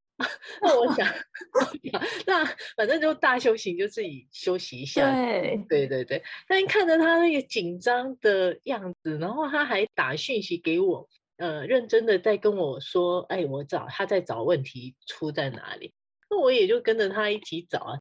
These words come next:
Speaker 1: 等到那个接回到他的声音哦，他就跟我说他不小心碰到他的蓝牙。那我说，哦，
Speaker 2: 哦。
Speaker 1: 那我刚刚到底是讲到哪里？我说如果不介意，那我就重来再讲一遍。他就躺在那边笑。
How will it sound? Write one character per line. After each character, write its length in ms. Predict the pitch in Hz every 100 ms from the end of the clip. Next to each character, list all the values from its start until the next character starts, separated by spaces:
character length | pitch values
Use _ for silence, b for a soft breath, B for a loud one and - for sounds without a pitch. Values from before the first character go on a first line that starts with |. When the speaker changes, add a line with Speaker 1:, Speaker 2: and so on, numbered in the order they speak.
| -
Speaker 1:
等 120 | 156
到 300 | 220 233 220 -
那 80 | 196
个 140 | 170
接 320 | 170 196 190
回 340 | 196 139 135 147
到 180 | 175 147
他 200 | 135 147
的 100 | 143
声 340 | 139 - 135
音 260 | 135 131 131
哦， 120 | 87 -
他 120 | 147
就 100 | 170
跟 100 | 165
我 80 | 160 -
说 220 | - 143
他 80 | 135
不 140 | 170 202
小 180 | - 131
心 180 | 156 147
碰 120 | 160
到 140 | 147 135
他 140 | 135
的 120 | 139
蓝 220 | 117 98 82 -
牙。 180 | - 69 76 - _ _ _
那 80 | 220
我 160 | 160
说， 460 | 120 190 175 151 -
哦， 80 | -
Speaker 2:
哦。 220 | 143 135 294
Speaker 1:
那 40 |
我 120 | 196
刚 180 | 185 208
刚 260 | 214 226 233 _
到 100 | 226
底 100 | 135
是 160 | 135
讲 240 | 175 131 110
到 140 | 151
哪 220 | 131 113
里？ 240 | 117 107 _ _ _
我 140 | 190
说 180 | 202 220
如 200 | 226 214
果 120 | 190
不 160 | 147 170
介 220 | - 208
意， 220 | 185 175
那 120 | 185
我 200 | 165 127
就 320 | 135 165 151 147
重 280 | - 135
来 200 | 151 131
再 160 | 151 147
讲 200 | 139 - -
一 80 | -
遍。 240 | 143 - - _ _
他 80 | -
就 140 | 302 285
躺 240 | - 135
在 120 | 170
那 100 | 185
边 240 | 170 160 170
笑。 420 | - - 135